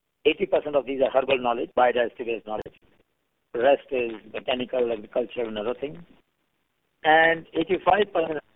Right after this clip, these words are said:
mobilized to volunteers. Only fifteen percent has come to us directly. So this is broadly the struct-,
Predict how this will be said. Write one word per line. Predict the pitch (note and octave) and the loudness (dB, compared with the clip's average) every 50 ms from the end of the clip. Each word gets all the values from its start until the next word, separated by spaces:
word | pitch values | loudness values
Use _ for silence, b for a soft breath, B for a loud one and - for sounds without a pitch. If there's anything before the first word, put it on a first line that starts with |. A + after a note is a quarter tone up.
| - | -8
mobilized | B2 B2+ B2 B2 C#3+ C#3 C#3 - - | -6 -6 -2 2 2 2 2 2 -2
to | C3 | -6
volunteers. | G#2+ A#2 A2+ B2+ C#3 B2 - C3+ - F2 - - - - - _ _ _ _ _ _ _ _ _ _ _ _ - | -4 -4 -2 -4 -4 -6 -6 -6 -6 -6 -8 -12 -18 -20 -20 _ _ _ _ _ _ _ _ _ _ _ _ -8
Only | F3 F3+ G3 F#3+ E3+ E3+ | -6 -6 -4 -4 -6 -6
fifteen | E3+ - - F3 E3 C#3+ | -6 -6 -4 -6 -4 0
percent | - D3 B2 - - C3 A2+ | 2 0 0 0 -4 -6 -4
has | A#2 A2+ - - - | -4 -4 -4 -2 -4
come | B2+ B2 A2+ | -4 -4 -4
to | - A#2+ | -4 -4
us | A#2 G#2+ F#2+ | -4 -4 -4
directly. | G2 G2+ G#2 G2+ - - G#2 G2+ - - _ _ _ _ _ _ _ _ _ _ _ _ _ _ _ _ _ _ _ - | -6 -4 -6 -6 -6 -8 -16 -18 -18 -20 _ _ _ _ _ _ _ _ _ _ _ _ _ _ _ _ _ _ _ -10
So | - D3+ | -8 -4
this | - E3 D#3+ - | -2 -2 -2 0
is | G3+ F#3 C#3 B2 | -2 -4 -4 0
broadly | C#3 C#3 D#3 E3 E3+ E3 C#3 D3 D3+ C3 A#2 C3 - _ _ _ _ _ _ _ _ _ _ _ _ _ _ _ _ - | 4 6 8 8 8 4 2 -4 -4 -4 -6 -8 -14 _ _ _ _ _ _ _ _ _ _ _ _ _ _ _ _ -2
the | C3+ C3+ C3 C3 B2+ B2+ A2+ - | 0 0 0 0 -2 -4 -6 -8
struct-, | - - C3+ - - _ | -6 -6 -6 -6 -8 _